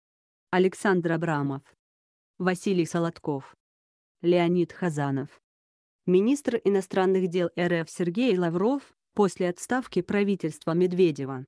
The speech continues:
ставший точка а точка министра, заявил,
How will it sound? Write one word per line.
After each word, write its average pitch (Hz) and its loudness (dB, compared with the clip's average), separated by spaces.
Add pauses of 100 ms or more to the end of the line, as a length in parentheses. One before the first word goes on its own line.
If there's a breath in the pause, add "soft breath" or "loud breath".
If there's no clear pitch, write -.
(160)
ставший 240 -2
точка 190 -2
а 165 -4
точка 165 -2
министра, 156 -2 (200)
заявил, 180 -2